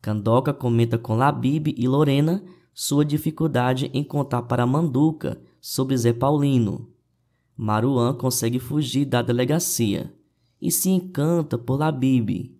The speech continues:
Tertulinho acerta com Mirinho a morte de Adamastor. Timbó afirma a José que Candoca nunca deixou de amá-lo.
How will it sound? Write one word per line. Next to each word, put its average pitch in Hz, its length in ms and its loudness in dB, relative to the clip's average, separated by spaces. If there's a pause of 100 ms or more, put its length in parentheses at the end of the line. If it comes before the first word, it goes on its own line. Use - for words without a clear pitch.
(720)
Tertulinho 131 680 0
acerta 131 400 0
com 120 160 -2
Mirinho 135 520 0
a 139 100 0
morte 135 500 0
de 120 280 -4
Adamastor. 131 800 -2 (840)
Timbó 117 600 2
afirma 131 640 0
a 117 120 0
José 123 560 0 (280)
que 170 120 -4
Candoca 147 560 0
nunca 151 360 0
deixou 139 400 -2
de 147 120 -2
amá-lo. 131 760 0